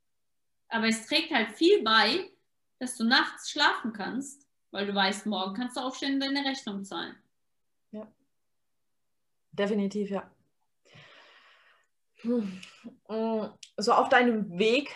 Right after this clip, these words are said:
Speaker 2: bis zum heutigen Tag, ich, hast du ja auch erzählt, du hast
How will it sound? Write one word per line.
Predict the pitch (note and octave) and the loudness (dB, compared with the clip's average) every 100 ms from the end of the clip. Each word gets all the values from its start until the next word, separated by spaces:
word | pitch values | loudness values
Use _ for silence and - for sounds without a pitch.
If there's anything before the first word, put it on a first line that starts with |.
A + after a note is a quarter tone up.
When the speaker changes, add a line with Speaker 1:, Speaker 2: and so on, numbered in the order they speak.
| - | -2
Speaker 2:
bis | B3 A#3 - | 0 0 -4
zum | - A3 G#3+ | -6 -2 4
heutigen | G3+ G3+ B3+ G#3+ A3 | 4 4 0 -4 -2
Tag, | G3 F#3+ F#3+ - - - - | 6 8 8 2 -14 -20 -12
ich, | - G3 - - - - _ - _ - | -8 -8 -10 -16 -20 -20 _ -20 _ -2
hast | G3+ A3+ A#3 | 8 8 8
du | A3 | 8
ja | G3+ F3+ | 10 10
auch | G#3 | 8
erzählt, | F#3+ A3 G#3+ G3 | 4 4 4 4
du | G3+ | 8
hast | G3 G#3+ - - | 10 8 2 -18